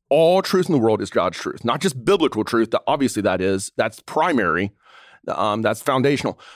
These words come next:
but all truth is God's truth. And so when Naranjo and Echazo and other mystics, and we would say this with anybody, that there are parts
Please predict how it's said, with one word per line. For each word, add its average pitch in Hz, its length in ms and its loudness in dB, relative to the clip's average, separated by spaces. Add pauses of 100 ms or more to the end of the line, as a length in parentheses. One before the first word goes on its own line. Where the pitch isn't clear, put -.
but 208 120 0 (100)
all 185 220 4
truth 135 240 0
is 113 100 -2
God's 107 260 -2
truth. 98 280 -6 (340)
And 151 160 2
so - 420 0
when 190 500 2 (120)
Naranjo 131 1040 2 (180)
and 120 180 2
Echazo 127 1080 2
and 127 220 -2
other 170 200 2
mystics, 143 880 0
and 131 300 4 (440)
we 170 180 2
would 302 140 2
say 214 260 0
this 180 220 0
with 151 140 0
anybody, 143 420 0
that 160 180 0
there 180 120 2
are 147 80 2
parts - 540 -4